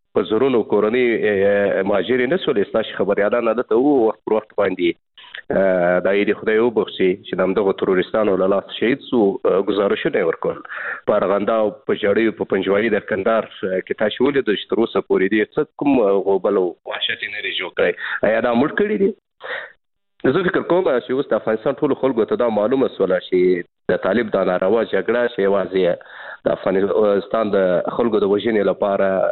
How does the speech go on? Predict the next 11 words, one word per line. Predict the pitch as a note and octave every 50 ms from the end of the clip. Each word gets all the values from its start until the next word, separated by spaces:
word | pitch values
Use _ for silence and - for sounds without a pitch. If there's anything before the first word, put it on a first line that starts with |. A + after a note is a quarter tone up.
| - G2+
ناټو | G2 F#2+ - - A#2 A2 G2+ -
خارجي | G2 F#2 F#2 F#2 - B2
قواوې | - - - G2+ A2+ B2 B2 B2 A#2 A#2+
باندې | A#2 A#2 A#2+ A2+ A2
ګرځولې، | A2+ G#2 - A2 G#2 G#2+ G#2 G2 - - - _ _ _ - - - _ _ _ _ - -
یوازې | G#2+ G#2 G#2+ G#2+ G2 G2+ G#2 F#2+
دا | A2 A2
چې | - - A2 G2+ G2 G2 F#2+ F2+ - - - - - -
دین | C3+ C3+ C3
یې | A#2+ - -
تعریف | G#2+ G2+ F#2+ G2+ F2+